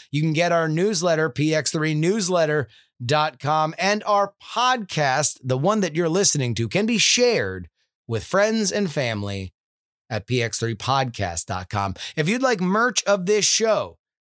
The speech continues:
if you'd like our covid shots equals body shots t-shirt, and tank top, you can head to politicsmerch dot com. If you'd like to support us directly,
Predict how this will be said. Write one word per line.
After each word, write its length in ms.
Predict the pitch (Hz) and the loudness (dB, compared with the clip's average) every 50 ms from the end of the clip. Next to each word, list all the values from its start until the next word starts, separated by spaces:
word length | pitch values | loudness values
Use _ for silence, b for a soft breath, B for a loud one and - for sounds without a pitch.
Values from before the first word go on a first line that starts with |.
| - | -8
if 140 | - 147 135 | -6 -6 -4
you'd 180 | 170 190 185 156 | -2 -4 -4 -4
like 380 | 156 165 196 214 240 247 240 - - | -2 0 0 0 0 -2 -2 -2 0
our 160 | 214 220 202 | 0 0 0
covid 400 | - 190 214 226 214 214 214 185 | 0 0 0 2 2 0 0 0
shots 340 | - 202 220 262 - - - | 0 0 2 0 0 -2 -2
equals 380 | - 214 185 - 208 214 208 156 | -2 -4 -2 0 0 0 0 -2
body 380 | 143 147 185 185 196 202 208 190 | -2 -2 0 0 0 0 0 0
shots 480 | - - 196 190 190 180 - - - _ _ _ _ _ - - | 0 2 2 2 0 0 0 -2 -4 _ _ _ _ _ -6 -2
t-shirt, 500 | - 226 220 175 - - 151 120 98 87 - | 0 2 4 4 2 2 2 -2 -2 -4 -2
and 180 | 135 139 143 120 | -2 -2 0 2
tank 300 | - 175 202 202 190 - | 2 0 0 0 -2 -4
top, 340 | - 147 127 101 90 - _ _ _ _ _ _ | -2 -2 -2 -2 -4 -8 _ _ _ _ _ _
you 280 | - 101 120 180 220 | -6 -2 0 0 0
can 160 | - - 208 196 | 2 0 0 0
head 260 | 180 190 185 156 120 | 0 0 0 0 0
to 140 | - 123 117 | -2 -2 -2
politicsmerch 1600 | - - - - 165 190 190 202 214 220 - - 196 214 - - - - - 147 147 156 175 180 160 143 143 - - - - - _ _ _ _ _ - - | -4 -6 -4 0 2 2 2 2 0 0 0 0 0 2 0 0 -2 -2 -2 -2 0 2 2 2 2 0 0 -2 -2 -4 -4 -6 _ _ _ _ _ -10 -4
dot 360 | 110 147 143 143 151 - - | 0 2 2 2 0 -2 -6
com. 500 | - - 170 165 135 95 78 64 - - _ _ _ _ _ _ _ _ _ _ _ _ _ _ _ _ _ _ - | -4 -2 -2 0 0 -2 -4 -6 -12 -20 _ _ _ _ _ _ _ _ _ _ _ _ _ _ _ _ _ _ -6
If 100 | 123 107 | -4 -2
you'd 100 | 131 127 | 0 0
like 140 | 143 139 - | 0 -2 -2
to 100 | 123 123 | -2 -2
support 400 | - - 95 - 127 131 123 120 | -2 -2 -2 -2 -2 -2 -2 -2
us 120 | 113 - | -4 -4
directly, 680 | - 147 143 151 202 226 - - - 127 101 82 78 | -2 -2 -2 0 0 0 0 -2 -4 -6 -6 -6 -10